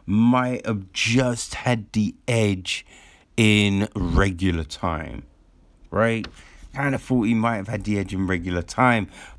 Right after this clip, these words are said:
but, you know, it's overtime, people. It goes to overtime, and, ooh. <laughs> So where it's gonna get super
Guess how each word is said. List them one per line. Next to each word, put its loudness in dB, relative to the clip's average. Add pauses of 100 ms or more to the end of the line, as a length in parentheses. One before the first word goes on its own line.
but, 2 (880)
you -2
know, -2 (200)
it's -6
overtime, -4
people. -6 (380)
It -2
goes 0
to 2
overtime, 4 (420)
and, 0 (720)
ooh. 4 (760)
<laughs> -6 (1600)
So 2
where 8
it's -2
gonna 4
get 2
super 2